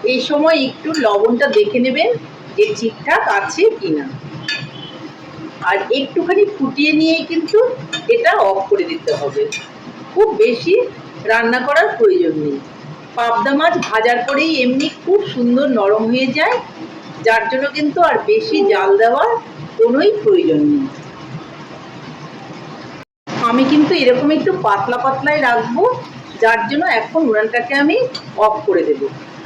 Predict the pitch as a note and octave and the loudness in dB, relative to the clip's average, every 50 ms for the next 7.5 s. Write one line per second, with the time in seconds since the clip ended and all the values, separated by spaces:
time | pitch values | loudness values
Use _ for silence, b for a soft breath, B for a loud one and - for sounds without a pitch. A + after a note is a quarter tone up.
0 | - C#3+ G#3+ A3+ A3 A#3 C4 C4 C#4+ C#4 D4+ D#4 D4+ D4+ D4+ C#4+ D#4+ D4 F4 C4 | -6 -2 -2 -2 0 0 -2 -2 -2 0 2 0 0 0 -2 -4 -2 0 0 0
1 | G3+ F#3+ G#3+ A3 A#3+ A#3+ B3 C4+ - D4 D4 C#4+ D4 D4+ - F#4 F4+ - - - | 0 0 2 4 4 4 4 2 0 0 -2 -2 -2 -4 -2 -2 -2 -2 -2 0
2 | B4 A#4+ B4 - C#4+ A#3 D4 C#4+ - F#4 C#4 - - A4 A3 A#3 A#3 B3+ B3+ C4 | 2 0 2 0 -2 -2 -2 -4 -2 -2 -4 -2 0 0 0 0 0 0 -2 -2
3 | D4 - - A#3+ - - C4+ B3+ A3 A3 A3 A3 A3 A#3+ A#3+ C#4+ F4 A4 A#4+ - | -2 -4 -4 -6 -8 -6 -8 -8 -6 -2 -2 2 4 4 4 4 2 2 2 0
4 | - - - - - A3 G#3+ G#3+ G#3+ B3 C4 C4+ C4+ D#4 D#4 C#4+ F4+ F#4 - - | -2 -14 -16 -10 -4 -2 -2 0 2 2 2 2 2 0 0 0 0 -2 2 2
5 | A#3+ - - D#4+ D#4+ B3+ F#4+ G4 F#4 F#4 F#4+ - - D#3+ C#3 C3+ C3+ C3+ D3 C#3+ | 0 0 2 0 -2 2 4 4 4 4 0 0 0 0 2 0 -2 -2 -4 -4
6 | - - - - - - G3 G#3+ G#3+ A#3 A#3+ A#3 C4 B3+ E4 C4+ A#3+ A3+ A#3 A#3 | -6 -8 -16 -16 -12 -4 -2 0 0 0 2 0 0 0 0 -2 0 2 4 2
7 | A#3+ A#3+ C4 C4 - D4 C4+ A#3+ A#3+ C4 | 4 2 2 0 2 2 2 4 4 4